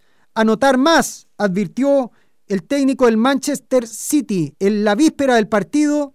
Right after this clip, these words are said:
de la Copa de la Liga, hoy frente al Sunderland, desde las quince horas con cuarenta y cinco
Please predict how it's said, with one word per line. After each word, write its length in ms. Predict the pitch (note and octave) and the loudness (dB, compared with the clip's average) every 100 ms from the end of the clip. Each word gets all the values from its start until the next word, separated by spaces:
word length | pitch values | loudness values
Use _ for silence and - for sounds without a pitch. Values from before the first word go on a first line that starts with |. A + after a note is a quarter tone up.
| _ - | _ -4
de 100 | F#3+ | 0
la 140 | G3+ | 0
Copa 280 | F#3+ C4+ C4 | 0 -2 0
de 100 | A#3 | 0
la 120 | G#3+ | 2
Liga, 400 | A3 D4+ C#4+ C4+ - | 2 0 0 -2 2
hoy 260 | B3+ D4 | 2 2
frente 340 | - C4 A3 A#3 | -2 -6 -2 -4
al 100 | G#3 | -2
Sunderland, 720 | D#4 D4 G3 E3 E3+ D3+ C3 _ - | -2 0 0 0 -2 -2 -8 _ -4
desde 280 | G#3 F#3+ | -2 0
las 100 | G3+ | -2
quince 320 | F#3+ C#4+ B3+ A#3+ | -2 -6 -2 0
horas 280 | B3+ C4 - | 2 0 -4
con 180 | A#3+ A#3+ | -6 -6
cuarenta 460 | A3+ G3+ F#3 F3 | -4 -2 -2 -4
y 80 | E3 | -6
cinco 580 | D#3+ C4+ C#4 - C4+ | -6 -8 -8 -10 -14